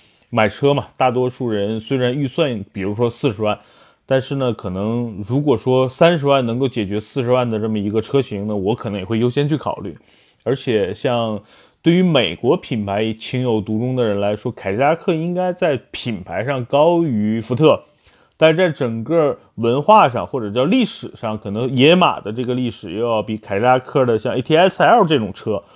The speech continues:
啊，更有一些传承性和一些，呃，文化的这个底蕴，对吧？那我现在先说说A T S L。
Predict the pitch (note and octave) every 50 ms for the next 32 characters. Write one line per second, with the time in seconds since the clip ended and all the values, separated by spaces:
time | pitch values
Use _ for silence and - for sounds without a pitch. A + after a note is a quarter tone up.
0 | - - - _ _ _ G#2 G2 F#2 F#2+ G2 - - C#3 A#2+ G#2+ F#2 G2 G#2+ -
1 | - A#2 A2+ - - - B2 C3 - A#2 A2+ A2 - - C3 A#2 G#2+ F#2+ G2 G2
2 | G#2 A2 G#2 G2 - - - A2 A2 A2+ A2 A2 - _ _ _ _ - - E2+
3 | E2+ E2+ F#2 G2 G2+ A2 A#2+ - D3 C#3 C3 A2 G#2+ G2+ F#2+ - G#2+ F#2 G2+ G2
4 | - G#2+ - - G2 A2+ C3 B2 A2 - _ _ _ _ _ - A2 G#2+ G2+ G#2
5 | A#2 C3+ C3+ A#2 G#2 G2 - - C3+ C3+ C#3 C3+ B2 - - C#3+ C#3+ C#3 - -
6 | D#3 D#3 D3+ D#3 A#2+ C#3+ - D#3 D3+ D#3+ D#3 - G3+ G3+ F3 - -